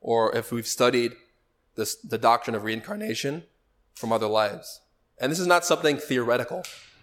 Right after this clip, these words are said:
It's something conscious when we experience it. Personally, I do not believe in reincarnation.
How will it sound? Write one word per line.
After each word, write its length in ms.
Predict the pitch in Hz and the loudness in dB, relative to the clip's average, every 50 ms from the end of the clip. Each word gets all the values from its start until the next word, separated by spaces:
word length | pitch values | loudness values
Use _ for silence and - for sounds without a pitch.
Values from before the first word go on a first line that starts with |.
| _ _ _ _ _ _ _ _ _ _ _ - | _ _ _ _ _ _ _ _ _ _ _ -8
It's 160 | - 123 - | -6 -2 2
something 480 | - 170 160 160 - 147 139 127 117 - - - _ _ | 4 4 4 6 4 2 2 2 0 -8 -12 -20 _ _
conscious 760 | - - - 143 139 139 - 107 95 - - - - - - _ _ _ _ _ _ _ _ | -6 0 2 2 2 2 -2 -6 -8 -8 -10 -10 -12 -12 -14 _ _ _ _ _ _ _ _
when 160 | - 120 120 | -4 0 2
we 100 | 123 117 | 2 2
experience 560 | 113 117 - - - 131 127 113 104 104 - | 2 0 -2 -6 -6 -6 -6 -6 -6 -8 -8
it. 180 | 92 - - - _ _ _ _ _ _ _ _ _ _ _ _ _ _ _ _ _ _ _ _ _ _ _ _ _ _ _ _ _ _ _ _ _ _ _ | -10 -10 -12 -16 _ _ _ _ _ _ _ _ _ _ _ _ _ _ _ _ _ _ _ _ _ _ _ _ _ _ _ _ _ _ _ _ _ _ _
Personally, 360 | - 127 135 135 - 147 143 | 4 4 4 4 4 4 6
I 80 | 135 131 | 6 6
do 100 | 127 131 | 6 6
not 220 | 135 131 - - | 4 4 2 2
believe 240 | 127 120 123 123 120 | 0 0 0 0 0
in 100 | 123 117 | -2 -2
reincarnation. 800 | 117 113 110 110 - 117 107 107 113 117 - - 113 - 175 | -2 -2 -2 -2 -4 -4 -4 -4 -4 -6 -6 -6 -8 -10 -12